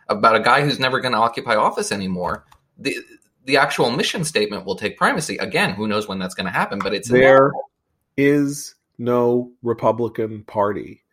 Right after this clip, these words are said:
Speaker 2: The Oregon Republican Party that said that January sixth was a false flag is not the same party as the Maryland Republican Party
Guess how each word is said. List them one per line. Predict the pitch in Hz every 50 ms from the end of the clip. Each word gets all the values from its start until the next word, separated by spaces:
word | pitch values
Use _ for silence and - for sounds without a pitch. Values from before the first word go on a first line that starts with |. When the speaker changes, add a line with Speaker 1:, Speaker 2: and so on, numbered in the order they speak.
| _ _ _ _ _ _ _
Speaker 2:
The | - 110 -
Oregon | - 139 127 127 143 156 160 160 170 170 165 165
Republican | 151 139 123 151 135 131 147 139 - 147 139 131
Party | - 139 123 123 120 113 107 104 98 95
that | 104 98 107 101 104
said | - - - 113 113 110 107
that | 117 110 - -
January | - 127 113 107 117 127 123 120 120
sixth | 117 - - 110 104 - -
was | 113 101 107
a | 98
false | - - 107 95 107 110 -
flag | - - 110 95 90 87 80 82 85 80
is | - - 113 98 104
not | 110 107 113 120 131 143 139 - - _
the | 135 123
same | - - 143 127 123 123 120 120 120 117
party | - - 135 131 127 117 95 90 87 85 80 -
as | - 110 104 101 98
the | 104 98
Maryland | 92 107 120 127 139 139 135 131 127 117 113 113 110 104 107
Republican | 101 92 - 110 104 104 110 104 110 107 107 104
Party | - 98 95 90 90 87 87 87 90 87 87